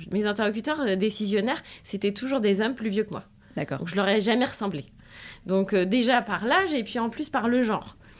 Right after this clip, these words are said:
Speaker 1: Donc, j'ai compris très vite que parfois, pour être rassurée, ils ont besoin d'avoir un autre type d'interlocuteur. Et ça me dérange pas du tout. Enfin, je leur en veux pas, quoi. Je peux comprendre. Peut-être que moi, le jour où je serai, euh, plus âgée,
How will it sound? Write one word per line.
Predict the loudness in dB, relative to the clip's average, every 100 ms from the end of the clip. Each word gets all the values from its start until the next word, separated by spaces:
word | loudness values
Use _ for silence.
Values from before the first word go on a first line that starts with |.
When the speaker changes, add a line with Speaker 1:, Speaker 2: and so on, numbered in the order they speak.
| -20 -20 -12 -2
Speaker 1:
Donc, | 2 4
j'ai | 4 2
compris | 0 0 -4
très | 0 2
vite | 2 0
que | -2
parfois, | 0 -4 -4 0 2
pour | 2 0
être | -2 0
rassurée, | -4 -4 -2 -2 -2 -8 -20 -20 -8
ils | 0
ont | 2
besoin | 2 2 4
d'avoir | 4 4 4
un | 4
autre | 2 -2
type | -4 -2
d'interlocuteur. | 0 0 0 0 -2 -4 -2 -4 -6 -20 -20 -20 -20 -20 -20 -20 -20 0
Et | 2 2
ça | 2 4
me | 4
dérange | 4 2 0
pas | 0 2
du | 0
tout. | -2 2 0 2
Enfin, | 0 0 -2 -20 -20 -20 -20 -20 -20 -20 -14 -2
je | 2
leur | 4
en | 2
veux | 2 0
pas, | -2 -2
quoi. | 0 0
Je | -2 -2
peux | -2 -4
comprendre. | -4 -6 -4 -2
Peut-être | -2 -2 0
que | 2
moi, | 4 6 6 6 2
le | 2 0
jour | 0 -2 0
où | 0 -2
je | -4
serai, | -6 -4 0 2
euh, | 2 0
plus | -2 -2 0
âgée, | 2 4 2 0